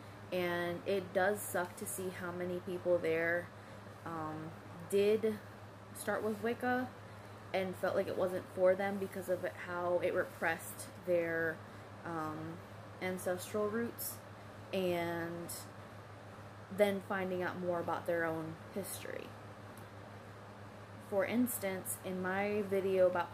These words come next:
how I got from Wicca to brujeria, I've had multiple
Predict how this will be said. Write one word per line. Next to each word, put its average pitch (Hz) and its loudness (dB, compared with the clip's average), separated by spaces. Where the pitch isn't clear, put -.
how 180 -2
I 185 2
got 185 -2
from 175 -2
Wicca 190 2
to 208 -4
brujeria, 190 0
I've 202 2
had 185 0
multiple 180 2